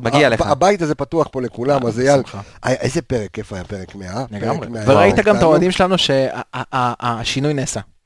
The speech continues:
Speaker 3: ראית את השאלות,
Speaker 2: השינוי נעשה,
Speaker 3: ראית את
Speaker 2: תקשיב.
Speaker 3: השאלות, ראית את
Speaker 2: היום
Speaker 3: ההקשבה.
Speaker 2: קיבל-, תקשיב, היום קיבלתי, היום רכשו שלושה את הספר,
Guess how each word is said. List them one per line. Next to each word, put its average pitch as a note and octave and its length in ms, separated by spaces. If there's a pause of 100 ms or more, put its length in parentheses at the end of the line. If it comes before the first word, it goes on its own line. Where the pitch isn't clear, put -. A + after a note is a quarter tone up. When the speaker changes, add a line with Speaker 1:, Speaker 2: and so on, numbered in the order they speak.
(120)
Speaker 3:
ראית E3+ 220
את F3+ 160
השאלות, C#3+ 680
Speaker 2:
השינוי C#3+ 200
נעשה, C#3 240 (100)
Speaker 3:
ראית E3+ 160
את F#3+ 60
Speaker 2:
תקשיב. D3+ 200
Speaker 3:
השאלות, D3+ 300
ראית C#3+ 120
את D#3 160
Speaker 2:
היום G#3+ 120
Speaker 3:
ההקשבה. E3 220
Speaker 2:
קיבל-, F#3+ 500
תקשיב, E3 520
היום F#3+ 320
קיבלתי, E3 640
היום D#3+ 260
רכשו C#3 400
שלושה C#3+ 380
את C#3 100
הספר, E3 460